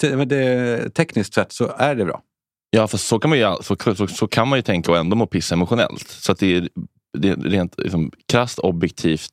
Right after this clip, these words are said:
Speaker 2: på pappret bra, men det är också emotionellt väldigt, eh, ljust.
Speaker 1: Ja. Är du harmonisk?
Speaker 2: Jag vet inte om harmonisk är det, det rätta ordet, men, eh, eller exakt vad, vad innebär det exakt? Men, eh, jag vet inte, jag känner mig så jävligt tacksam och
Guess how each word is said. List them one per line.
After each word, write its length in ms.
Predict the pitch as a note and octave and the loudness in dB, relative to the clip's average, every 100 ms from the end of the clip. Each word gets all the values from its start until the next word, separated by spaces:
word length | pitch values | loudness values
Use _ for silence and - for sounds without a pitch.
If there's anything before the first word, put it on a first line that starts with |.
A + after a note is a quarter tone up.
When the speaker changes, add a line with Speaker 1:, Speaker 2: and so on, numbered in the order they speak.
| - | -10
Speaker 2:
på 60 | |
pappret 540 | D#2+ F2+ - - A2 - | -4 -4 -2 -2 -2 0
bra, 240 | F#2 C#2+ | -2 0
men 120 | D#2+ | 0
det 60 | F2 | 0
är 40 | |
också 460 | E2 - G2 F2+ D#2+ - _ _ _ _ _ _ | 0 0 0 0 -4 -14 _ _ _ _ _ _
emotionellt 680 | F2 E2+ F#2+ A#2 G2+ D#2+ - | 0 0 0 -2 -2 -6 -8
väldigt, 520 | - C#2 - - _ | -6 -6 -8 -12 _
eh, 300 | - G1+ G1+ G1+ - _ _ _ _ F#2+ | -8 -6 -6 -8 -14 _ _ _ _ 0
ljust. 420 | A2 C#2+ - - _ - | 2 0 -6 -14 _ 0
Speaker 1:
Ja. 260 | G#2+ B2+ - _ A2+ | 0 0 -8 _ 0
Är 60 | A#2+ | 2
du 140 | A2+ | 2
harmonisk? 520 | A#2+ C#3 A#2 D2 - _ _ | 0 0 -2 -4 -10 _ _
Speaker 2:
Jag 80 | A2 | -6
vet 20 | |
inte 140 | C#3+ C#3+ | -2 -4
om 80 | |
harmonisk 580 | A#2 D#3+ A2+ D3 D3 - - | 0 0 2 0 -2 -4 -2
är 340 | A#2 A#2 A2+ | 0 2 0
det, 140 | G#2 | 0
det 180 | - A2+ | 2 2
rätta 260 | A2 - - | 0 0 -2
ordet, 440 | D#3 A2+ F2+ - | 0 0 -2 -2
men, 360 | F#2+ F#2+ F#2+ G2 | 0 2 2 2
eh, 240 | F#2 F2 - | 2 0 -2
eller 140 | - G#2 | 0 -2
exakt 300 | - - A2 | -2 -4 0
vad, 140 | G#2+ | 0
vad 100 | F#2 | 2
innebär 240 | G#2 G2 G2 | 2 2 2
det 140 | A2+ | 0
exakt? 500 | B1 - - - - | 0 -2 -4 -6 -2
Men, 340 | F2 E2 E2+ | 0 2 2
eh, 60 | E2 - _ _ _ _ _ - | -2 -6 _ _ _ _ _ -4
jag 60 | |
vet 20 | G#2 | -2
inte, 60 | |
jag 60 | F#2+ | 0
känner 100 | A2 | 0
mig 100 | G#2 | 2
så 60 | G#2+ | 2
jävligt 220 | F#2 - _ | 0 -6 _
tacksam 720 | - B2+ - - - A#2 G2 F#2+ | -6 -6 -4 -2 0 0 0 -2
och 360 | F2 - - | -2 -4 -10